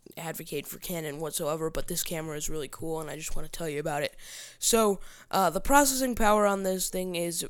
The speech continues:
pretty cool. It has a, what they're calling a next generation, uh, processor. It does twenty-four point two megapixels, um, and it has a C M O S, A P C, uh, A P S C sensor that can capture images of, um,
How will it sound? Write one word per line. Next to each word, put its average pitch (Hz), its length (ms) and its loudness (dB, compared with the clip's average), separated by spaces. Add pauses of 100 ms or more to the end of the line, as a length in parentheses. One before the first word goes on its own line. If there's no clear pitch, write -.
pretty 196 260 0
cool. 175 280 2
It 180 40 2
has 190 260 2
a, 160 120 -4 (340)
what 190 160 -4
they're 196 140 -2
calling 196 260 2
a 180 60 2
next 190 400 -2
generation, 190 960 -2 (220)
uh, 147 300 -4
processor. 185 680 0 (340)
It - 180 -12
does 196 220 2
twenty-four 233 580 2
point 196 280 -2
two 202 140 -2
megapixels, 185 840 -2 (380)
um, 151 540 -2 (100)
and 156 180 -2
it 165 60 -2
has 156 200 0
a 147 60 0
C 196 220 2
M 185 120 0
O 151 140 4
S, 160 380 6
A 143 220 2
P - 140 -6
C, 151 300 -2
uh, 139 400 -4
A 220 140 4
P 208 160 2
S 180 120 0
C 208 400 4
sensor 160 480 -4 (360)
that 180 160 0
can 180 160 -4
capture 185 420 2
images 180 600 -2
of, 160 540 -2
um, 147 440 -2